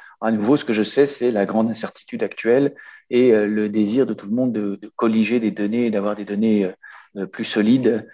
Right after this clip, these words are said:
Euh, actuellement, le nombre de cas qui ont été identifiés reste des choses qu'on compte sur les doigts des deux mains. Donc, euh,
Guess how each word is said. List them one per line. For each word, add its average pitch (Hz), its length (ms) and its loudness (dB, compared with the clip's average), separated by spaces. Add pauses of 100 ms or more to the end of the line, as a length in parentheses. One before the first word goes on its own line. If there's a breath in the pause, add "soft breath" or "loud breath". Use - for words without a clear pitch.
(240 loud breath)
Euh, 73 60 -6
actuellement, 110 380 -2
le 107 100 2
nombre 123 180 6
de 107 120 2
cas 120 180 2
qui - 80 -6
ont 101 60 -2
été 101 140 -6
identifiés 101 520 -4
reste 104 340 -4
des 101 220 -12
choses 110 180 -10
qu'on 98 140 -10
compte 120 160 -4
sur 101 100 -10
les 98 80 -2
doigts 107 160 4
des 104 80 2
deux 104 140 0
mains. 120 220 2
Donc, 101 180 -12 (100)
euh, - 60 -16